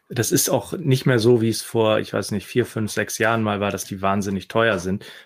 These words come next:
Man bekommt tatsächlich ein Terabyte schon für unter hundert Euro.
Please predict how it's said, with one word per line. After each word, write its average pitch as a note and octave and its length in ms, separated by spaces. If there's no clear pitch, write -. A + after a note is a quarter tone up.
Man A#2 140
bekommt G#2+ 440
tatsächlich - 600
ein G2+ 340
Terabyte G#2+ 580
schon G#2 160
für A2+ 140
unter G#2 260
hundert G2+ 300
Euro. G2 460